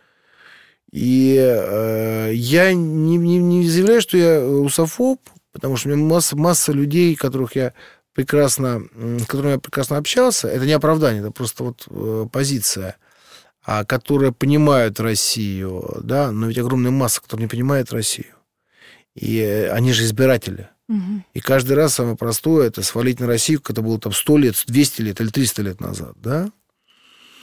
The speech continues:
Speaker 1: То есть это некий, некий, некий, некий такой, м, непонятный, на самом деле непонятный.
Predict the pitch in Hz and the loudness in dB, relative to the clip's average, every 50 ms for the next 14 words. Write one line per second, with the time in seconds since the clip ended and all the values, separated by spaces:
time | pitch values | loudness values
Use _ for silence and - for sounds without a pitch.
0 | - _ _ _ - - - - - - 147 139 127 - 160 143 147 156 160 165 | -20 _ _ _ -20 -20 -20 -8 -2 0 0 2 2 2 0 0 2 2 2 2
1 | - - 143 143 151 165 156 139 - 143 147 151 156 147 - - 151 147 151 160 | 2 2 2 2 4 2 2 0 0 0 2 2 2 0 0 0 0 2 2 2
2 | 156 143 - - 143 135 - - 139 131 - _ - - - 147 147 147 143 131 | 0 0 -2 -2 -2 -2 -2 -2 -4 -4 -4 _ -10 -4 0 2 4 4 4 4
3 | 127 123 117 110 104 - - 107 107 107 110 107 107 110 123 127 127 - 143 151 | 4 2 0 -2 -4 -6 -8 -8 -6 -6 -6 -4 -4 -2 -2 -2 0 0 2 4
4 | 180 220 247 240 - 165 143 139 131 - 220 226 226 202 196 170 151 139 - 147 | 6 6 4 4 4 2 2 2 2 2 2 2 2 4 4 4 2 2 2 2
5 | 139 143 143 131 110 - - - 95 104 - | 2 4 4 2 2 0 -6 -12 -14 -14 -16